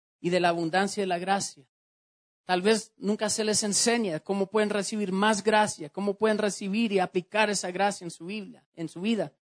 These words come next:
Entonces terminan diciendo, pues, es que soy humano y todos somos humanos, y es que yo soy hombre. Y, y, y, y, y salimos con cosas así en vez de aplicar la gracia.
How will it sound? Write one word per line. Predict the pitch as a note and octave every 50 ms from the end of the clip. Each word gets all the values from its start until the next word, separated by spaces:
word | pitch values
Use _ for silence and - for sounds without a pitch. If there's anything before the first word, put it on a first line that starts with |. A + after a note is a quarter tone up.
| _ _ _ _ _ _ _ _ _ _ _ _ _ _
Entonces | - E3+ E3 - G#3+ A#3 A#3 - A3+ G3+ G3 -
terminan | - G#3 G3 F#3 G3+ A3+ A#3 A3+ G#3+ G#3 G3 F#3+ F#3 F3+ E3+
diciendo, | E3 F#3 F3 - - A3+ A#3 A3 G#3 G3+ F#3 -
pues, | F#3+ F#3+ F3+ F#3+
es | G3+ G3 F#3+ - - -
que | - -
soy | A3+ - B3 B3+ C4 B3+
humano | A#3 A3+ G3 G3+ A#3 C#4 D#4 F4+ F4 D#4+
y | C#4+
todos | _ - G#3 G#3 A3 G#3
somos | - A3+ A3 A3 A3 -
humanos, | A3+ A3 G3 F#3+ F#3+ G#3+ B3 C4 C4+ A#3+ G#3+ -
y | -
es | _ -
que | _ - F#3+
yo | G3 G#3
soy | G3 - A#3 A#3 G#3+
hombre. | E3+ F#3+ A3+ C4+ E4 E4+ C#4+ A#3 A#3 - _ _ _ _ _ _ _ _ _ _ _ _ _ _ _ _ _ _ _
Y, | C3 C3+ C3+ C3 B2+ B2+ C#3 _ _ _ _ _ _ _
y, | E3 D#3+
y, | - - D#3 D3+ - -
y, | D#3+ D3+ - -
y | D#3+
salimos | D3 - F3+ F3 F3 G#3 C4 D4 D#4 C#4 -
con | - A#3+ A3+
cosas | G#3+ - B3 C4+ C4 C#4 B3 A#3
así | A#3 G#3+ - C#4+ D#4 D#4 - _ _ _
en | - G#3 G#3 G#3
vez | A3+ B3 -
de | - C4+
aplicar | A#3+ A3+ - A3 A3 - - C4 C#4+
la | C#4+ B3+ A#3+
gracia. | A#3+ B3 C#4+ E4 F4+ - - - C#4 A3+ F#3